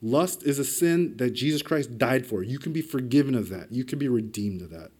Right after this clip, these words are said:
Awesome? We understand? Good. This is what he is teaching. What he's saying is that if you don't cut out those things within your life that cause you to lust and sin,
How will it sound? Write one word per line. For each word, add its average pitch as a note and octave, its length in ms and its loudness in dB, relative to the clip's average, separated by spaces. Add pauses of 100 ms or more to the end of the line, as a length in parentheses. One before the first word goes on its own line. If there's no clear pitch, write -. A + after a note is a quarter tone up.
(240)
Awesome? B2+ 460 0
We G2+ 120 -8
understand? A#2 600 -4
Good. A2+ 360 2 (380)
This D#3 140 4
is F#3+ 100 4
what D3 160 6
he B2+ 120 6
is C#3+ 120 4
teaching. F2+ 420 -6 (1200)
What E3+ 180 12
he's C#4+ 140 10
saying B3+ 200 4
is F3+ 80 6
that D3 120 8
if D3+ 80 6
you C4 80 10
don't D#4+ 240 8
cut G#3+ 160 4
out A#3+ 200 0
those F#3 180 8
things G3 200 6
within F3 220 6
your F3+ 140 8
life D#3+ 240 4
that C3 100 0
cause G#3 340 0
you G3 80 0
to D#3+ 80 6
lust D#3 400 2
and C#3 160 0
sin, - 560 4